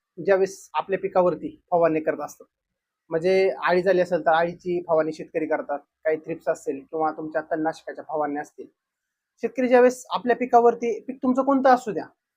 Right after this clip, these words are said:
मग तुमची तरकारी पिकं असू द्या, फुल पिकं असू द्या, फळ पिकं असू द्या किंवा ऑर्नामेंटल कोणती पिकं असू द्या, शेतकरी ज्यावेळेस आपल्या पिकावर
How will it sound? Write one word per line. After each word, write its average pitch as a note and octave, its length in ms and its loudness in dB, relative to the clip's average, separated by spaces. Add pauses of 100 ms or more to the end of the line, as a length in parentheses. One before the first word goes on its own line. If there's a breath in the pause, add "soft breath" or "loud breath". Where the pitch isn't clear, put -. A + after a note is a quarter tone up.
मग D#3 120 -10
तुमची F3+ 180 -14
तरकारी F3 360 2
पिकं F3+ 240 -2
असू F3+ 180 -4
द्या, E3 140 0
फुल F3 200 -8
पिकं F3 260 2
असू F3+ 180 -4
द्या, E3 120 0
फळ E3+ 180 -4
पिकं E3 240 -4
असू F3 200 -2
द्या E3 120 -6
किंवा F3 260 -2
ऑर्नामेंटल D#3+ 440 -6
कोणती A#3 340 -6
पिकं A#3 240 0
असू G#3+ 180 -2
द्या, - 120 -14 (600)
शेतकरी G#3 340 -6
ज्यावेळेस G3+ 340 -2
आपल्या F#3 240 -4
पिकावर F#3+ 320 0